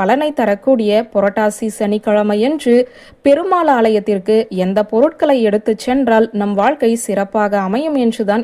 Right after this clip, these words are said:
இப்போது பார்க்க போகிறோம். ஒவ்வொருவரும் ஏதாவது ஒரு ரூபத்தில் பணத்தை சம்பாதிக்க வேண்டும் என்றுதான் நினைக்கிறோம். அப்படி சம்பாதித்த பணத்தை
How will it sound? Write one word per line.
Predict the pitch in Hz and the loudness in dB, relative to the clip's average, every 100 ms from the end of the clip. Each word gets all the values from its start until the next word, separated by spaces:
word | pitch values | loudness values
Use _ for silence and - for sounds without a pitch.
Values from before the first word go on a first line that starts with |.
| 214 | -4
இப்போது | 185 254 185 226 | -2 -2 -2 -4
பார்க்க | 233 202 196 | -4 -4 -6
போகிறோம். | 185 185 196 196 - _ _ _ _ | -4 -2 -2 -2 -8 _ _ _ _
ஒவ்வொருவரும் | 320 359 403 392 302 262 254 208 | 0 2 2 2 2 2 0 2
ஏதாவது | 208 285 330 302 254 | 2 2 2 2 4
ஒரு | 220 208 | 4 2
ரூபத்தில் | 240 247 240 220 233 - _ - | 2 0 2 0 0 -6 _ -4
பணத்தை | 254 311 320 349 - | 0 0 0 -2 -2
சம்பாதிக்க | 233 220 226 226 226 214 | 0 2 2 0 0 0
வேண்டும் | 208 196 196 | 0 -2 -2
என்றுதான் | 214 285 220 196 208 | -2 0 0 0 0
நினைக்கிறோம். | 190 185 196 190 - _ 180 | -2 0 0 -2 -6 _ -4
அப்படி | 190 190 180 | -2 -2 -2
சம்பாதித்த | 196 202 220 220 208 220 208 | -2 0 0 0 -2 -2 0
பணத்தை | 208 220 226 | -2 0 0